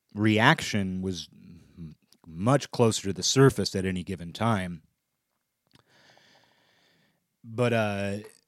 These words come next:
more often than not, it, it happened pretty rarely, though. When you, when I look at my life, it was very rare that I boiled over and actually expressed anger at somebody in my life, although it did happen.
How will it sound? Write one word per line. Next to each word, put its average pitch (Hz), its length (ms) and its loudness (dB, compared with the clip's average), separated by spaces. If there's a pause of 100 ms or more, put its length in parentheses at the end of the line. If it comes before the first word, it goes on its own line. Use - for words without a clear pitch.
(600)
more 160 300 8
often 143 320 6
than 113 180 0
not, 160 280 6
it, 135 60 2
it 139 640 0
happened 196 320 4
pretty 160 180 4
rarely, 117 460 6
though. 92 100 -6
When 107 140 -2
you, 123 100 2
when 123 140 2
I 123 40 4
look 123 200 2
at 123 40 0
my 107 140 -2
life, 127 340 6
it 117 40 4
was 120 100 2
very 151 340 8
rare 110 460 6
that 98 100 -2
I 104 120 0
boiled 98 440 0
over 92 400 -2
and 85 80 -6
actually 87 560 -10
expressed - 640 -12
anger 107 400 -4
at 85 100 -12
somebody 87 400 -6
in 85 80 -8
my 82 160 -8
life, 98 380 4
although 92 180 -4
it 90 120 -6
did 98 160 -4
happen. 87 560 -2